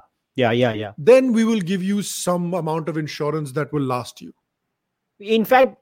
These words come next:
Speaker 1: don't you think in a scenario like that, if U F C says, let's say you fought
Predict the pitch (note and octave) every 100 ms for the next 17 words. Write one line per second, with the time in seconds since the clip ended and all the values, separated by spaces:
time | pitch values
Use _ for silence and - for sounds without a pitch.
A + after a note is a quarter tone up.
0 | C#3 E3 F#3+ G#3 A#3+ A3+ A3+ A3 G3 D#3
1 | C#3+ E3+ E3+ D#3 D3+ D3+ D3+ B2+ C#3+ D3+
2 | - E3 E3 D#3 C#3+ D3 - E3 D#3 D3+
3 | - C3+ B2+ A#2+ C#3+